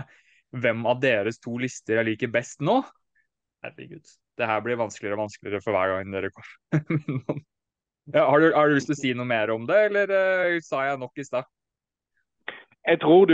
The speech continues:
Speaker 2: fikk, eh, dekka det meste. Det eneste jeg kan si, eh, det, det, det minner jeg husker. Jeg husker jeg hadde, jeg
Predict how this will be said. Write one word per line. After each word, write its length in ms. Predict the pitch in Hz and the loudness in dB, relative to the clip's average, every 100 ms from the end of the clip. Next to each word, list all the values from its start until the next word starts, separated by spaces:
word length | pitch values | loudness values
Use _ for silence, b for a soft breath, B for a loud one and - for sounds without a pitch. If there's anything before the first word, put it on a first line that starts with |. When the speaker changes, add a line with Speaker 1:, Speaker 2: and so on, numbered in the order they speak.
| 139 | 4
Speaker 2:
fikk, 240 | 156 - | 2 2
eh, 300 | 165 156 160 160 | 4 4 4 4
dekka 460 | 165 - - 127 | 2 0 0 2
det 60 | 147 | 2
meste. 460 | 160 - _ 156 160 156 | 0 -4 _ -4 -4 -4
Det 160 | 170 175 156 | -2 0 0
eneste 480 | 131 139 - 160 135 | -4 -6 -6 -4 -2
jeg 80 | - | -2
kan 220 | 156 156 - | -4 -6 -12
si, 140 | 120 135 | -10 -4
eh, 220 | 139 135 135 | -2 -2 -4
det, 140 | 139 - 147 | -6 -8 -4
det, 140 | 143 131 139 139 | -2 0 -2 -2
det 140 | 139 135 | -2 -2
minner 1040 | 147 151 151 156 156 165 143 117 123 143 143 | -6 -8 -8 -8 -6 -4 -4 -4 -2 -2 0
jeg 220 | 143 143 | 0 0
husker. 560 | 180 - - 123 131 135 _ _ _ _ _ _ _ _ B B B B B B - | -6 -6 -10 0 0 0 _ _ _ _ _ _ _ _ B B B B B B -6
Jeg 180 | - 165 | -2 0
husker 460 | 180 - - 143 147 | 0 -2 -4 0 0
jeg 100 | 151 | 0
hadde, 360 | 170 123 110 123 139 135 151 | -2 -4 -4 -4 -4 -6 -10
jeg 200 | 151 | -10